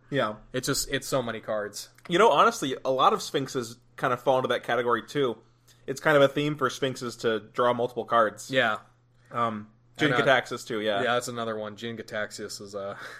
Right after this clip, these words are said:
Speaker 2: <laughs> it's a lot of card advantage.
Speaker 1: And then the last thing, there might be more that we're missing here, but the last thing we got is wheels. Blue's got some good wheels and stuff, so.
Speaker 2: Mm-hmm. But yeah, again, like, uh,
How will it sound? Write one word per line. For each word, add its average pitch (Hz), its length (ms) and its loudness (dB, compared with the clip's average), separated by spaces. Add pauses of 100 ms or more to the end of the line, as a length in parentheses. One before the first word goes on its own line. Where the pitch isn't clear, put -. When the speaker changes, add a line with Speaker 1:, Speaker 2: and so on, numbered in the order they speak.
(220)
Speaker 2:
<laughs> - 440 -20
it's - 80 -16
a 120 60 -8
lot 226 200 -2
of 381 60 0
card 185 220 6
advantage. 107 520 -8 (180)
Speaker 1:
And 151 100 -2
then 143 240 2
the 123 60 -4
last 143 300 2
thing, 143 220 0
there 135 100 2
might 151 160 2
be 139 60 -8
more 123 240 2
that 123 80 0
we're 120 80 0
missing 113 300 -2
here, 113 120 2
but - 60 -10
the 127 60 -4
last 139 180 6
thing 139 80 -4
we 127 80 -4
got 113 140 2
is 113 80 -8
wheels. 131 440 0
Blue's 113 220 -6
got 113 180 2
some 113 120 -12
good 113 160 -2
wheels 110 260 -2
and 113 100 -10
stuff, 107 380 0
so. 98 220 -2
Speaker 2:
Mm-hmm. 101 120 -14 (680)
But 131 80 2
yeah, 120 180 4
again, 123 220 2
like, 120 200 -2
uh, 113 300 2